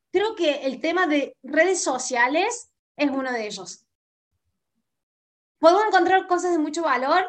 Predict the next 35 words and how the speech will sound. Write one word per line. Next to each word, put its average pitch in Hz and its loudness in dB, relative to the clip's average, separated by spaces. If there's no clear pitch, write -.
Sí. 240 -4
Pero 302 -2
no 381 0
te 392 -4
metas 392 2
en 302 -4
cosas, 320 0
en, 294 2
en - -10
comentarios 302 4
que 359 -8
te 302 -8
saquen 311 -6
la 294 -2
energía, 277 -4
en 285 -2
comentarios 294 2
que 339 -8
te - -8
producen. 269 -4
Yo 359 2
veo 466 2
personas 359 2
que 403 -8
se 359 0
pelean 349 4
entre 494 2
ellas 415 2
en 440 2
los 440 0
comentarios 381 0
y 453 -2
digo, 523 4
"¿Cuál? 571 2
¿Cuál 554 4